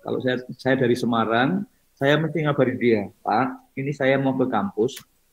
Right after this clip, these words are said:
bagaimana kalau Bapak bareng saya?" Gitu. Eh, nanti saya jemput di exit tol Salatiga, nanti bareng saya sampai Jogja, <clears throat> pulang bareng saya lagi. Gitu. Tapi beliau itu jadwalnya selalu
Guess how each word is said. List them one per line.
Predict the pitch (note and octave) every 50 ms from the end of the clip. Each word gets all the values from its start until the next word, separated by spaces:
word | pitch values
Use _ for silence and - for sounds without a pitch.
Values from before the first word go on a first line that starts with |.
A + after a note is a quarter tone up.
| _ _ _
bagaimana | - B2 B2+ B2+ B2+ C3+ C#3 C#3
kalau | C#3+ C#3 B2 A#2+ B2
Bapak | G#2+ - A#2+
bareng | A2+ G#2+ A2
saya?" | - A2 G#2 G2+ G2 -
Gitu. | - - _ _ _ _ _ _ _ _ _ _ _ _ _ _ _ _ _ _ -
Eh, | - A2+ A2+ A2 A2 A2+ A2+ A2+
nanti | A#2+ A#2+ A#2+ C#3 D#3
saya | - C#3+ C3+ C3+ C3+ C3 C3 B2+ B2+ B2+ B2 A2+ - -
jemput | - B2 A#2+ A#2 D3+ D3+ D3 -
di | C3 B2+ B2 A#2+ A#2+ A#2+ A#2+ A#2+ A#2 A#2+ - - _ _ - - _ _ _ -
exit | C3 C3 - - C3+ A2 - -
tol | B2+ B2 B2 A#2+ A#2 A2+ A2+ A2 G#2+ - B2
Salatiga, | A#2 A#2 - - _ - - - C#3 E3 F#3
nanti | E3+ C#3 A#2+ B2+ C3+
bareng | C3 A2+ G#2 G#2+ G#2+
saya | - A2 A2 C3
sampai | C#3 C3 A#2+ A2+ A2 A2+ G#2 F2 - _ _ _ _ _ _ _ -
Jogja, | - B2+ - - B2 B2 C3+ D#3 F#3+ A3 - - _ _ _ _
<clears throat> | - B3+ - - D3 D3+ - _ _ _ _ _ _ _ _ _ _ _
pulang | - C#3+ C#3 C#3 C#3 C#3+ D3+ E3 -
bareng | - B2 A2 A2 A2+
saya | A#2+ A#2+ A2+
lagi. | A2 A2+ A2 - _ _ - A2 G#2+ G#2+ A2 - _ _ _ _ - - - - _ _ _ _ _ _ _ _ _ - -
Gitu. | D3 D#3 - D3+ C#3+ C#3 - - - - - - _ _
Tapi | _ C#3+ D3 - - F#3+ F#3+ F3 F#3+ F#3 -
beliau | - D3 C#3 D3 D3+ D3+ D3+
itu | F#3
jadwalnya | F#3 - D3+ C3 - C3+ C#3 C3+ D3 E3
selalu | E3+ - D#3 D3+ D#3+ E3